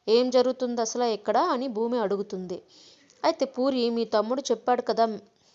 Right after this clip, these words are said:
మేము హోంవర్క్ చేసుకుంటున్నాము" అని. అయితే "నా కంట్లో నలక పడితే శివ తీస్తున్నాడు" అని చెప్తుంది. అయితే భూమి, "ఆగు, ఆగు, చెప్పే కథే, ఆ, చెప్-, చెప్పిన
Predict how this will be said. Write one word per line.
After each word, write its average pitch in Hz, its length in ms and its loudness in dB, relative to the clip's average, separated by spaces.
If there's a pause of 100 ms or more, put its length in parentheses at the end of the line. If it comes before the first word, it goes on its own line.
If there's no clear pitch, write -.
(180)
మేము 233 260 0
హోంవర్క్ 233 500 0
చేసుకుంటున్నాము" 214 960 -4 (1040)
అని. 214 300 -2 (680)
అయితే 254 240 2
"నా 302 160 4
కంట్లో 226 420 2
నలక 220 300 0
పడితే 226 500 0 (960)
శివ 233 320 2
తీస్తున్నాడు" 220 760 -4
అని 285 200 0
చెప్తుంది. 190 680 -6 (440)
అయితే 233 400 4
భూమి, 240 440 0
"ఆగు, 220 400 4
ఆగు, 240 280 6
చెప్పే 240 680 4
కథే, 240 500 0 (120)
ఆ, 220 260 -2
చెప్-, 214 240 -4 (520)
చెప్పిన 247 560 0